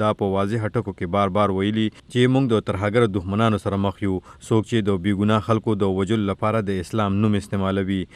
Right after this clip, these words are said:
موږ له به د هغوی مخنیوی کول وي او موږ به د هغوی مخه نیسو. اخوا د نړۍ یو شمېر مشرانو په شمول دلته په امریکا کې هر مذهب سره تعلق لرونکي کسانو د دغه پیښې غندنه کړې. د مینسوټا امام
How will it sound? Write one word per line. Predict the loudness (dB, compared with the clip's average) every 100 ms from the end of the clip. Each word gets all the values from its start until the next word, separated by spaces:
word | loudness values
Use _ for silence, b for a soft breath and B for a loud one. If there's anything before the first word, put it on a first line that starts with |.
| B B
موږ | 2 2
له | 4
به | 2 2
د | 2 0
هغوی | -2 0 0 0 -2
مخنیوی | -2 -2 0 -2 -2
کول | 0 0 0
وي | -2
او | -4 -10 -4 0
موږ | 2 2
به | 2 0
د | -2
هغوی | -4 -2 0 0
مخه | -2 -4
نیسو. | -4 -4 -4 -8 B B -2
اخوا | 2 2
د | 4 2 2
نړۍ | 2 2 0
یو | -2
شمېر | -2 -2 -2
مشرانو | -2 -2 -2 0 0
په | 0
شمول | -2 -2 -2 -4
دلته | -4 -4 -2
په | -2
امریکا | -2 -2 -2 -2
کې | -6 -6 B B 0
هر | 2 2
مذهب | 0 -2 -2
سره | -6 -2
تعلق | -2 -2 0
لرونکي | 0 0 -4 -6
کسانو | -2 -2 -2 -2
د | -2
دغه | -4 -4
پیښې | -4 -4 -4
غندنه | -2 -2 -2 -2
کړې. | -2 -4 -6 B B -12 2
د | 6 8 6 4 2 2
مینسوټا | 2 0 0 0 0
امام | 2 2 0